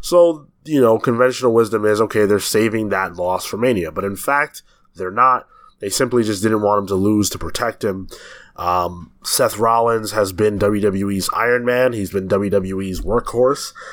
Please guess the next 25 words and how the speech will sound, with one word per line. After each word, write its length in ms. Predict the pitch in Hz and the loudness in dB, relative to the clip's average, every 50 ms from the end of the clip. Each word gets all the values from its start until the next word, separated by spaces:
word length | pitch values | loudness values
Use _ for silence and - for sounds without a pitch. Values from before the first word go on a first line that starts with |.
| - - - - | -18 -18 -14 -10
And 420 | - 110 107 101 98 98 95 98 - | -6 -4 -4 -4 -4 -4 -6 -8 -6
I 140 | - 113 117 | -6 -6 -6
think 320 | - - 131 127 123 123 | -4 -2 -2 -2 -2 -2
that 280 | - 131 113 107 - _ - | 0 0 0 -2 -4 _ -16
it's 200 | - - - - | -12 -6 -6 -4
time 520 | - - - 131 143 135 117 110 107 113 113 | -4 0 2 2 2 2 0 -4 -10 -14 -14
to 140 | - 117 101 | -12 -12 -10
finally 920 | - - - - 113 123 135 139 135 127 113 104 101 95 98 101 113 - _ - - - - - - _ _ _ _ _ _ _ - | -10 -8 -4 -2 0 0 0 0 0 -2 -2 -2 -4 -6 -6 -8 -8 -10 _ -20 -20 -20 -20 -20 -20 _ _ _ _ _ _ _ -6
strap 440 | - - - - 120 110 113 - | -4 -2 -2 0 2 2 2 2
a 60 | 147 135 | 0 0
rocket 440 | 110 110 113 127 139 - 139 123 - | 0 2 2 0 0 -2 -6 -8 -6
to 100 | 123 117 | -4 -4
his 120 | 107 98 90 | -4 -4 -4
back 340 | 76 92 92 95 98 - - | -4 -4 -4 -4 -4 -6 -10
as 240 | - - - 95 104 | -8 -6 -4 -2 -2
a 80 | 151 147 | -2 -2
face 640 | - - - 123 107 101 107 104 - - - - _ _ - - - - - - _ - | -2 -2 -2 -2 -2 -2 -4 -4 -6 -8 -8 -10 _ _ -20 -20 -20 -20 -20 -18 _ -6
and 160 | 104 113 117 113 | -4 -4 -2 0
see 340 | - - - - 123 135 | -2 0 0 0 2 2
what 220 | 151 147 151 143 - | 4 4 2 2 0
this 180 | 147 139 - | -4 -4 -4
man 400 | 117 104 101 101 101 101 101 110 | -4 -4 -4 -2 -2 -4 -4 -4
is 160 | - 120 123 123 | -6 -6 -6 -2
made 220 | 127 147 180 - | 0 0 0 0
of. 340 | - - - - - - - | 0 -4 -8 -14 -14 -16 -12